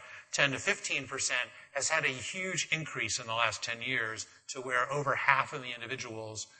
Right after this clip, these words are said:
who are clinically affected can have, um, a diagnosis, uh, determined.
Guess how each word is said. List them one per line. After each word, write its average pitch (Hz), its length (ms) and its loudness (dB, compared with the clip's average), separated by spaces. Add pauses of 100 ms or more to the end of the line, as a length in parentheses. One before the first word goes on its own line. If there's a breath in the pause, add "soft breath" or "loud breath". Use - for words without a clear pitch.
(160 soft breath)
who 131 80 -8
are 113 120 2
clinically 123 580 0
affected 113 580 4 (320 loud breath)
can 135 300 2 (160 loud breath)
have, 123 520 8 (120)
um, 117 380 2
a 123 80 -2
diagnosis, 107 840 0 (140)
uh, 107 100 -2
determined. 104 440 -4